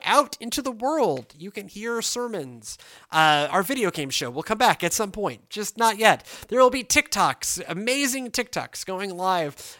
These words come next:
uh, very soon. So there is a lot more that happens here in the Servants Now, uh, Media Lab,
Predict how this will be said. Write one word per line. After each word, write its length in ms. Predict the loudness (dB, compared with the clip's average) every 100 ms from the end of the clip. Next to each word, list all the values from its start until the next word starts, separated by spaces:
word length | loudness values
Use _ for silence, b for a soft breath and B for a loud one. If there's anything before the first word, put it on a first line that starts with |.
| 0
uh, 160 | 0
very 320 | 2 -2 -2
soon. 580 | -2 -2 -2 -4 -6 -6
So 280 | -6 -2 -2
there 240 | -2 0
is 160 | 0 0
a 40 |
lot 380 | -2 4 4 4
more 240 | 0 0 0
that 100 | -2
happens 460 | 0 2 0 -8 -10
here 260 | -12 -14
in 240 | -14 -12 -12
the 80 | -8
Servants 400 | -8 -8 -10 -8
Now, 320 | -6 -8 -10 B B B
uh, 280 | 4 4 4
Media 320 | 0 -2 0
Lab, 340 | 6 8 8